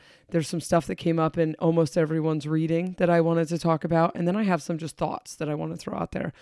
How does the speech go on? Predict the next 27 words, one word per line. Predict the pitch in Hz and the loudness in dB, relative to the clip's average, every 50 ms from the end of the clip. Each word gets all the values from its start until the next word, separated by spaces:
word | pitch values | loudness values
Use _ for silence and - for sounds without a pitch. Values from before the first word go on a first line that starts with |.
| - - _ | -20 -20 _
Thoughts, | _ - 190 170 156 - - - - _ _ _ _ - | _ 4 4 4 4 4 0 -8 -14 _ _ _ _ -4
uh, | 160 151 156 - - - | -2 -2 -2 -4 -8 -8
T | - - 185 165 | -4 0 0 0
H | 160 170 160 - - | 0 -2 -4 -4 0
O | 170 165 170 170 | 0 0 0 0
G | - - - - 196 147 165 175 | -4 -8 -12 -12 -8 -4 -2 -2
H | 165 180 - | -2 -2 -4
T. | - 180 151 - - - - - | -4 -6 -6 -6 -10 -20 -10 -2
It's | - 196 180 - | 0 0 0 2
never | 185 190 190 190 190 190 175 190 185 185 180 175 170 170 - _ _ _ _ _ | 2 4 6 8 8 8 8 6 6 8 8 6 4 2 -4 _ _ _ _ _
what | - 196 190 | 2 2 4
happened | 165 190 185 180 170 175 175 | 6 6 6 6 6 4 2
to | 170 151 | 2 2
me. | 147 139 139 - - - | 0 -2 -4 -6 -8 -4
I | - 160 170 | -2 -2 -2
just | 170 208 175 185 170 - - | 0 0 0 0 0 -2 -4
thought, | - - 180 175 202 233 262 - - - | -2 2 6 6 6 6 4 2 -4 -4
am | 196 196 | -2 0
I | 196 190 | 0 -2
saying | - - - 202 202 226 254 277 | -2 0 2 4 6 8 8 6
it | 285 - | 6 4
wrong? | - 269 262 262 302 294 - _ _ _ _ _ _ _ _ _ _ _ _ _ | 0 -2 -2 -2 -2 -4 -8 _ _ _ _ _ _ _ _ _ _ _ _ _
Anyway, | - 170 160 156 165 - 160 175 - | -4 -2 -2 -2 -2 -4 -6 -8 -10
words | 233 233 175 175 190 208 180 165 | -10 -4 0 2 2 2 0 -2
are | 165 | -6
so | 143 - - - - 160 151 | -6 -6 -8 -4 -2 0 0
weird. | 143 143 151 139 151 175 151 | 0 0 -2 -4 -4 -4 -6